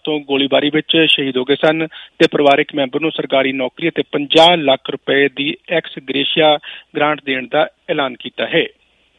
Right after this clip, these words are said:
ਸ਼੍ਰੀ ਗੁਰੂ ਗ੍ਰੰਥ ਸਾਹਿਬ ਜੀ ਦੇ ਤਿੰਨ ਸੌ ਅਠਾਈ ਪਾਵਨ ਸਰੂਪਾਂ ਦੇ ਮਾਮਲੇ ਵਿੱਚ ਸ਼੍ਰੋਮਣੀ ਗੁਰਦੁਆਰਾ ਪ੍ਰਬੰਧਕ ਕਮੇਟੀ ਦੇ ਦਫ਼ਤਰ ਦੇ ਸਾਹਮਣੇ ਧਰਨੇ ਤੇ ਬੈਠੇ ਸਤਕਾਰ ਕਮੇਟੀ ਦੇ ਆਗੂਆਂ ਵੱਲੋਂ ਅੱਜ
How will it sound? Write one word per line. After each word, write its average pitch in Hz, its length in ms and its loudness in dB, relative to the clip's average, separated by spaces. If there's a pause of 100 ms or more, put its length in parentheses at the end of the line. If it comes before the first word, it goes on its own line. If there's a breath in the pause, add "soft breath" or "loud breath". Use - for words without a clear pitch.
(880 loud breath)
ਸ਼੍ਰੀ 214 240 2
ਗੁਰੂ 226 120 -2
ਗ੍ਰੰਥ 190 240 2
ਸਾਹਿਬ 214 180 2
ਜੀ 208 100 -6
ਦੇ 208 180 2
ਤਿੰਨ 185 140 -2
ਸੌ 214 140 -4
ਅਠਾਈ 185 320 0
ਪਾਵਨ 170 320 0
ਸਰੂਪਾਂ 170 360 -4
ਦੇ 180 120 2
ਮਾਮਲੇ 147 340 2
ਵਿੱਚ 170 500 4
ਸ਼੍ਰੋਮਣੀ 175 340 -6
ਗੁਰਦੁਆਰਾ 160 600 2
ਪ੍ਰਬੰਧਕ 160 400 -8
ਕਮੇਟੀ 156 320 -12
ਦੇ 165 100 -4
ਦਫ਼ਤਰ 156 300 -2
ਦੇ 156 200 -2
ਸਾਹਮਣੇ 160 440 -2 (320 loud breath)
ਧਰਨੇ 160 260 2
ਤੇ 190 140 -2
ਬੈਠੇ 156 360 -2
ਸਤਕਾਰ 151 440 0
ਕਮੇਟੀ 160 360 -6
ਦੇ 170 100 -4
ਆਗੂਆਂ 147 340 -2
ਵੱਲੋਂ 165 300 -4 (200)
ਅੱਜ 160 180 0